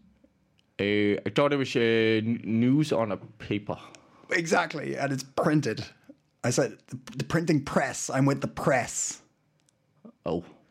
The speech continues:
Speaker 1: that's, that's, that's a shame. Well, now,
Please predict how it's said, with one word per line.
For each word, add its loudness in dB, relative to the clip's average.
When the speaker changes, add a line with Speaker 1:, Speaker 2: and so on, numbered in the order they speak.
Speaker 1:
that's, -10
that's, -10
that's -6
a -4
shame. -4
Well, 6
now, -2